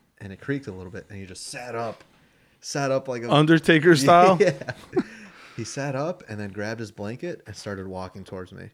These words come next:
Speaker 2: Oh,
Speaker 1: with
Speaker 2: God.
Speaker 1: just, like, wide eyes. And I was like,
Speaker 2: Just,
Speaker 1: "Oh."
Speaker 2: "Hail Mary, Mother of Grace."
Speaker 1: <laughs> Yeah. Just start
Speaker 2: Strike,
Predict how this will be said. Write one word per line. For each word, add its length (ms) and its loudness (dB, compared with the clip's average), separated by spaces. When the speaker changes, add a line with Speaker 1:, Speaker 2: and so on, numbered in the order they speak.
Speaker 2:
Oh, 380 4
Speaker 1:
with 160 -8
Speaker 2:
God. 480 6
Speaker 1:
just, 100 -14
like, 80 -14
wide 260 -6
eyes. 280 -8
And 100 -10
I 80 -8
was 160 -10
like, 320 -6
Speaker 2:
Just, 240 -2
Speaker 1:
"Oh." 680 -6
Speaker 2:
"Hail 320 4
Mary, 360 6
Mother 540 6
of 60 -2
Grace." 540 4
Speaker 1:
<laughs> 380 -14
Yeah. 160 -6
Just 320 -4
start 160 0
Speaker 2:
Strike, 0 -